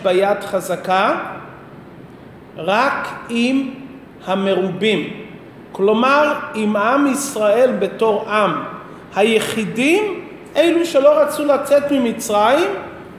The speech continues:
אנחנו למדנו שאותם רשעים שלא רצו לצאת, מתו בשלושת ימי האפלה. עד כאן דברי המדרש. כלומר, יציאת מצרים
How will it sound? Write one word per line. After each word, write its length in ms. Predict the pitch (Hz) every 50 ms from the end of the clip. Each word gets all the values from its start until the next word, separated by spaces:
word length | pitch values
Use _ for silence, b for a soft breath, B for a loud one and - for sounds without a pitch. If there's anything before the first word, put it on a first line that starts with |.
| - - - - - -
אנחנו 400 | - 202 226 214 - - 240 233
למדנו 640 | 220 220 220 214 220 240 269 247 240 262 262 247 247
שאותם 580 | 254 - 233 214 208 208 208 - 240 240 254 247 233
רשעים 540 | 233 220 - - - 220 214 233 247 247 233
שלא 400 | - - 220 208 220 226 233 233
רצו 220 | 226 226 - 262
לצאת, 580 | 240 247 240 240 - - 294 285 254 247 247 - - - - B B B B B -
מתו 540 | 170 190 233 277 302 294 302 - - 247 240 208
בשלושת 840 | 185 220 208 214 - 220 240 262 262 247 - 240 220 214 214 214 -
ימי 540 | 220 208 214 226 233 220 214 208 208 202 196
האפלה. 600 | 196 190 185 180 175 - - 175 175 165 160 147 139 - - - - - - - - - - - - - - - - - - - -
עד 260 | 233 277 294 294 -
כאן 340 | - - 277 269 277 269 233
דברי 280 | 233 226 196 214 226 233
המדרש. 680 | 226 220 214 214 175 180 180 175 165 156 - - - - - - - B B B B B B B
כלומר, 440 | - 214 214 233 262 277 277 269 254
יציאת 560 | 233 - - - 240 240 262 285 269 269 -
מצרים 720 | 254 233 220 - - - 233 233 240 254 254 254 254 240